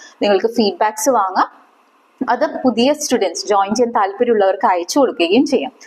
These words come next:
അങ്ങനെ അവരിൽ വിശ്വാസം നിങ്ങൾക്ക് ഉണ്ടാക്കാം. അപ്പൊ ഈ ഒരു രീതിയിൽ നമ്മൾക്ക് മാർക്കറ്റിംഗ് ചെയ്ത്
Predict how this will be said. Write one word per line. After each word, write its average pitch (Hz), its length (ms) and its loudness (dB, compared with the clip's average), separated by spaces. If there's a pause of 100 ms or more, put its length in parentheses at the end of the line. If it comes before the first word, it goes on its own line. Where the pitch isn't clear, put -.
(180)
അങ്ങനെ 262 480 0
അവരിൽ 214 500 0
വിശ്വാസം 214 480 0
നിങ്ങൾക്ക് 208 320 0
ഉണ്ടാക്കാം. - 400 -4 (220)
അപ്പൊ 302 160 -2 (100)
ഈ 311 160 4
ഒരു 381 120 2
രീതിയിൽ 190 480 0 (320)
നമ്മൾക്ക് 175 380 0 (100)
മാർക്കറ്റിംഗ് 202 540 0
ചെയ്ത് - 200 0